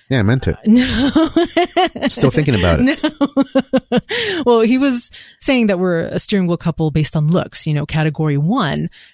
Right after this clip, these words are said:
Speaker 2: because we actually both pay attention to the other two categories, the attitude and effort. We both come to an event or a date or a party with the idea in mind that we're gonna have a good time. I mean, my husband is very charismatic.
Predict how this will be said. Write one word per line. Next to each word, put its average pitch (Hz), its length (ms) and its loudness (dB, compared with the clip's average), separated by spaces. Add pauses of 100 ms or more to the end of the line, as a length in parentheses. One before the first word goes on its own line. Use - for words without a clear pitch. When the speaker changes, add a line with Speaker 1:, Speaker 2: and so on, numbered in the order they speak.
(140)
Speaker 2:
because 160 840 -2 (300)
we 185 300 0
actually 220 380 -2
both 170 580 0
pay 170 240 -2
attention 165 800 -2 (540)
to 170 260 0
the 165 140 0
other 170 120 0
two 320 200 -2
categories, 147 500 0
the 160 120 -4
attitude 143 400 -4
and 160 160 -4
effort. - 360 -6 (300)
We 185 160 0
both 175 720 -2 (280)
come 185 320 2
to 175 340 -4
an 151 80 0
event 160 420 0
or 151 100 0
a 143 80 0
date 165 300 0
or 139 120 2
a 139 60 0
party 196 640 0 (320)
with 156 640 -4 (180)
the 156 320 -6
idea 160 300 0
in 208 80 2
mind 160 240 0
that 151 80 -4
we're 143 80 -4
gonna 143 160 -4
have 135 200 -6
a 147 40 -8
good - 100 -8
time. 175 340 0
I 156 80 2
mean, 147 220 -2
my 151 120 0
husband 165 340 0
is 139 80 -4
very 147 220 -2
charismatic. 151 840 -4